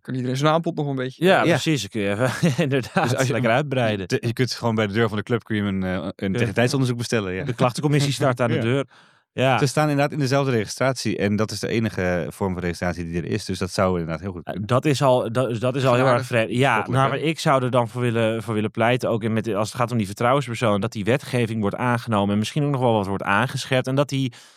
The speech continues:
Speaker 2: L V V dan een officiële beroepsvereniging wordt. Dus een soort van toezichthouder of iets. Ik weet niet, ik
Speaker 3: Ja.
Speaker 2: zou niet precies weten dat we, daar zou ik even in moeten duiken, maar
Speaker 3: Misschien net zoals, eh, als Justice wordt, eh, gecontroleerd, eh, door, eh,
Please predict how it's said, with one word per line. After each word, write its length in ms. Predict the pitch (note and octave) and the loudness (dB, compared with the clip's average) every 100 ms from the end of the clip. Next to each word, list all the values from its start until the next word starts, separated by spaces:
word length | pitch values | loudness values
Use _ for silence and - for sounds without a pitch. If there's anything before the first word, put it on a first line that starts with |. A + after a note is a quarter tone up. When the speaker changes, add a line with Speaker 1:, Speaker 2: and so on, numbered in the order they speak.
| _ _ | _ _
Speaker 2:
L 200 | - B2 | 2 2
V 220 | C3 B2 | 4 0
V 260 | - B2+ A2+ | 2 2 4
dan 100 | B2 | 2
een 120 | B2+ | 0
officiële 840 | - C3 C#3 B2 E3 E3 D3 G#2 F2 _ _ _ _ _ _ A2 | 0 -4 -4 0 4 4 4 2 0 _ _ _ _ _ _ -2
beroepsvereniging 1040 | B2 A#2 A2+ - A#2 A2 G2+ F#2+ G#2 G2 | 2 2 0 0 2 4 2 -2 -4 0
wordt. 200 | F#2+ A#2+ | 2 2
Dus 140 | C3+ | 2
een 100 | C3+ | 0
soort 260 | B2+ C3+ A#2+ | 0 0 0
van 460 | - A2+ G#2+ - - | 0 0 0 -4 -6
toezichthouder 840 | C3+ A2 A2+ - F#2+ G2+ F#2+ G2 | -4 0 -2 -2 0 0 2 -2
of 220 | F2+ F#2+ | -2 -6
iets. 200 | E2 B2 | -6 -6
Ik 80 | G#2 | -2
weet 100 | G#2 | 0
niet, 180 | G#2+ F#2+ | 0 -2
ik 60 | E2 | -4
Speaker 3:
Ja. 60 | |
Speaker 2:
zou 160 | F#2+ A2 | 0 0
niet 120 | G#2+ | 0
precies 300 | A#2 - C3+ | -4 -2 0
weten 280 | A2 A2 G#2 | 2 2 2
dat 140 | A2 | 0
we, 60 | G2+ | 0
daar 120 | G#2 | 0
zou 120 | G#2+ | 0
ik 60 | G2 | 0
even 140 | F#2 | -2
in 80 | G2+ | 0
moeten 260 | B2 A2+ G2+ | 0 -2 0
duiken, 400 | G2+ G#2 A2 A#2 | 2 4 2 2
maar 120 | A2+ | 2
Speaker 3:
Misschien 220 | G#2+ C3+ | 2 4
net 100 | C3 | 2
zoals, 260 | - A#2+ G2 | 4 2 4
eh, 200 | A2+ A2 | 4 4
als 220 | G2+ G2+ | 2 0
Justice 520 | A2+ G#2+ A2+ G2 - | 0 0 0 0 0
wordt, 220 | F#2+ F2+ - | -2 -2 -2
eh, 140 | F2+ | -2
gecontroleerd, 720 | F2+ - F2+ F#2 F#2 F#2+ - | -2 -2 -2 2 4 2 0
eh, 160 | - E2+ | -4 -4
door, 300 | E2 E2+ E2 | 0 0 2
eh, 220 | E2 E2 | 0 0